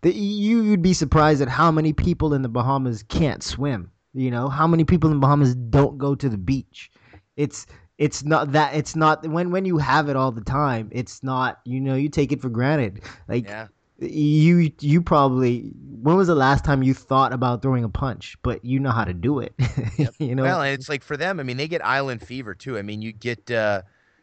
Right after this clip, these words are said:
Speaker 2: you, I, I, when I went, when I vacationed in Hawaii, I was on Oahu, and I had a, you know, a lot of people were telling me they, man, they would love to get
Speaker 1: Want
Speaker 2: off
Speaker 1: get
Speaker 2: the
Speaker 1: off
Speaker 2: island
Speaker 1: this
Speaker 2: and go
Speaker 1: rock.
Speaker 2: somewhere else.
Speaker 1: <laughs>
Speaker 2: Yeah.
Speaker 1: You know? I, and
Speaker 2: Yep.
Speaker 1: I, I've heard it and I've said it myself, but, um, the fact that being away from it for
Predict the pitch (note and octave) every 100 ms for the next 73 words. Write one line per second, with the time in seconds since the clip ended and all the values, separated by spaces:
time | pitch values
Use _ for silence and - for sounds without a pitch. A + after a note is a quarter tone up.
0 | _ A#2+ B2+ B2 B2+ B2 D#3 C#3 C#3 C#3+
1 | C#3+ C3 C3 C#3 B2+ C#3 C3 C3 A2 G#2
2 | A2 C#3 A2 A2 - A2+ A#2 A#2+ G#2+ G#2
3 | B2+ C3 G#2 F#2+ G#2 A2 G#2 - _ C3+
4 | G#2+ F#2 A2+ G3 - G#2 F#2 G#2 F#2+ E2+
5 | F#2+ A#2+ A2+ F2+ F2+ F#2 F#2 A2+ B2 G2
6 | B2 A2 G2+ A#2 C3 A2+ G#2+ G2+ A#2 D3+
7 | A2 F2+ F2+ E2 - - - - F#2 G#2
8 | B2 - _ - - - - - B2 C3+
9 | C#3+ C#3+ - C3+ C#3+ C#3 C3+ D3 B2 B2
10 | B2+ - C3 C3 B2+ A#2+ C#3 D#3 C#3 A#2
11 | B2 A2+ - - - - - - C3+ C#3+
12 | C3+ - D#3+ D#3 D3+ C#3 A#2 _ _ _
13 | - D3+ B2 D#3+ D#3 B2 C3 F3 E3 C#3
14 | B2+ - C3+ B2+ A2+